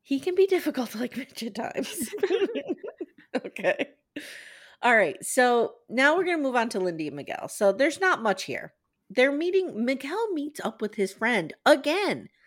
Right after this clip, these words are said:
Speaker 2: He's wearing the
Speaker 1: Steve.
Speaker 2: glasses, the glasses.
Speaker 1: And he's wearing his glasses. I'm so hot for this. But I wrote, "S-,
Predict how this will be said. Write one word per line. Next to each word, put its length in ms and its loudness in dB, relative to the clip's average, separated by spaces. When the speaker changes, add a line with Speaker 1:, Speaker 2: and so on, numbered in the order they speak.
Speaker 2:
He's 160 4
wearing 180 8
the 60 6
Speaker 1:
Steve. 120 0
Speaker 2:
glasses, 540 8
the 80 0
glasses. 760 -2
Speaker 1:
And 80 -4
he's 140 -2
wearing 180 2
his 100 -4
glasses. 480 2
I'm 180 6
so 180 6
hot 280 6
for 120 0
this. 360 -2
But 120 6
I 160 2
wrote, 220 2
"S-, 180 -6